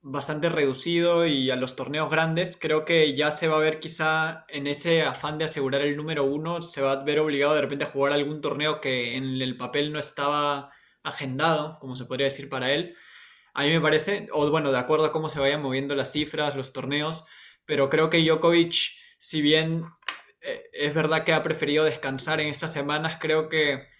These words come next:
ya va a tener que visualizar que el número uno, o sea, si quiere asegurar el número uno, va a tener que hacer un último esfuerzo en esta recta final de temporada, y de repente como se pensaba que ya iba a finalizar su año, ¿no? Yo creo que,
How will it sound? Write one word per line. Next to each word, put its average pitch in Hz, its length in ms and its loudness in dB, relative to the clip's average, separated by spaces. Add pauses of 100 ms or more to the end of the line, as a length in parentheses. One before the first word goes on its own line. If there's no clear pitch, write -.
(520)
ya 143 340 4
va 147 160 -2
a 143 60 -2
tener 151 280 -2
que 160 80 0
visualizar 139 680 -2
que 139 260 4
el 127 160 -2
número 147 300 0
uno, 156 680 -2
o - 80 -10
sea, 147 120 -2
si - 180 -4
quiere 160 160 4
asegurar 156 320 2
el 151 140 0
número 156 300 0
uno, 156 260 0
va 151 80 2
a 147 40 -2
tener 147 200 -2
que 151 60 -2
hacer 147 200 -2
un 156 120 -4
último 156 280 -4
esfuerzo 147 400 -4
en 143 60 -4
esta 139 200 -6
recta 139 280 -2
final 135 300 -4
de - 20 -14
temporada, 135 680 -2 (600)
y 139 160 0
de 131 120 4
repente 135 400 0
como 143 220 -2
se 131 160 -4
pensaba 143 600 2
que 123 200 -2
ya 131 140 2
iba 143 140 4
a - 20 -4
finalizar 139 460 -4
su 139 180 -2
año, 151 240 0
¿no? 127 300 -10
Yo 127 180 -4
creo 139 200 0
que, 143 240 -2